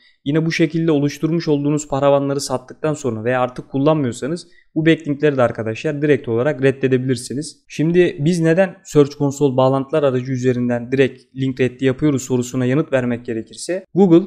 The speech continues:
gereksiz veri kesinlikle sevmez. O yüzden arkadaşlar SEMrush ve Ahrefs gibi araçlardan almış olduğumuz listeyi biz direkt olarak reddetmiyoruz. Şöyle de bir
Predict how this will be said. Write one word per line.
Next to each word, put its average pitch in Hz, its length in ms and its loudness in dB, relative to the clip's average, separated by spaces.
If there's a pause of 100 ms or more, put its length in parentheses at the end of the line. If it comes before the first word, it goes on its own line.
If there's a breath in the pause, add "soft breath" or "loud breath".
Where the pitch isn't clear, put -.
(160)
gereksiz 160 500 4
veri 151 500 2
kesinlikle 151 680 -2
sevmez. 123 640 0
O 156 140 4
yüzden 160 220 2
arkadaşlar 139 520 0
SEMrush 151 560 0
ve 143 60 2
Ahrefs 143 540 0
gibi 127 140 -6
araçlardan 131 640 0
almış 147 340 -2
olduğumuz 127 420 -2
listeyi 147 400 -2
biz 147 160 -4
direkt 151 280 2
olarak 131 340 -2
reddetmiyoruz. 131 680 0
Şöyle 165 280 6
de 165 120 4
bir 143 320 0